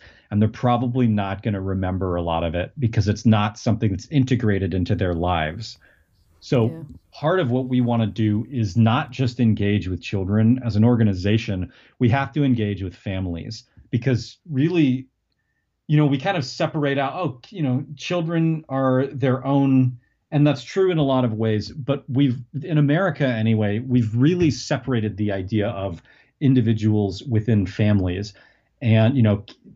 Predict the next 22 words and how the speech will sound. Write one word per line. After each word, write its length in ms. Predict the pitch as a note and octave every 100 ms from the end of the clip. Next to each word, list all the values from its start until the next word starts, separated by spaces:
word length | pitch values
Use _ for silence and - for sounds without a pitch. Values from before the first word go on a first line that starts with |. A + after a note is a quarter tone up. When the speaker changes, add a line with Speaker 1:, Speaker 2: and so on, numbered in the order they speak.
| A3
Speaker 1:
whereas 380 | B2 D3 C3+ A2+
a 40 | A2+
lot 200 | C3+ D3
of 200 | A2+ -
people, 400 | D3+ C#3+ A2+ -
for 140 | C#3+
example, 400 | A2 A#2 A2+ A2
who 80 | A2+
come 260 | A2+ A#2+
from, 240 | A2+ A#2+ G#2+
like, 200 | F#2 F2
Mexico 560 | D#3+ - - B2 G#2+
or 100 | G#2
something 260 | G#2 A2 A#2
like 180 | G2+ G2+
that, 300 | A#2+ A2 A2 _ -
who 100 | B2+
immigrate 460 | A#2+ B2+ B2+ B2+ G#2+
here, 300 | A#2 A2 G#2
who 180 | A#2
are 140 | A2 F#2+
not, 440 | G2 G#2 B2 A#2+